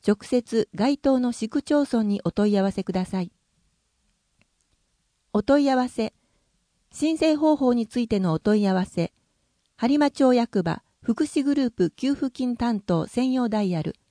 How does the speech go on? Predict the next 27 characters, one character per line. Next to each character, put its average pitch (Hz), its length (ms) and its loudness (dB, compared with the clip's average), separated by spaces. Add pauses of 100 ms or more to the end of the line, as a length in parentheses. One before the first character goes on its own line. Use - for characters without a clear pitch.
(560)
電 247 280 2
話、 233 180 0 (260)
零 277 200 2
七 254 260 -2
九 170 340 -2 (140)
四 277 240 2
三 262 260 -4
七 214 220 -2
の 175 300 -2
七 226 260 0
零 247 240 0
四 175 300 -2
零。 165 240 -2 (1120)
播 277 200 2
磨 302 120 0
町 285 200 0
役 269 260 -2
場 208 240 -2
第 226 220 0
一 240 200 -10
庁 226 220 0
舎 160 260 -6
一 170 220 -6
階 247 260 -2
ロ 220 140 4
ビ 170 220 -4
ー - 20 -20